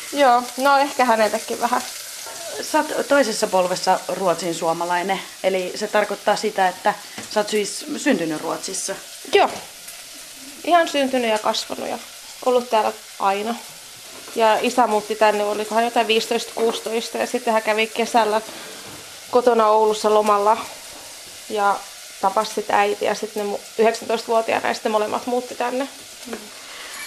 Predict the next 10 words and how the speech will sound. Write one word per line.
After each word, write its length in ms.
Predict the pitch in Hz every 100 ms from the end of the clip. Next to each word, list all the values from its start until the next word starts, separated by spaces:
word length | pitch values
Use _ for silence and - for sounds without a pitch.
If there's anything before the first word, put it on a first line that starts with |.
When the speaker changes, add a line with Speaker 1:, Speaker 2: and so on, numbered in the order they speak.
| 403 370 370 - - - - - - - - - - - - - -
Speaker 1:
Et 160 | - 220
ensimmäinen 520 | 233 240 240 202 202
kieli, 220 | 202 202
minkä 180 | 196 196
mä 140 | 208 262
opin, 320 | 294 233 220
oli 180 | 220 220
suomi, 340 | 233 214 202
ja 100 | 190
sitten 400 | 208 214 - 202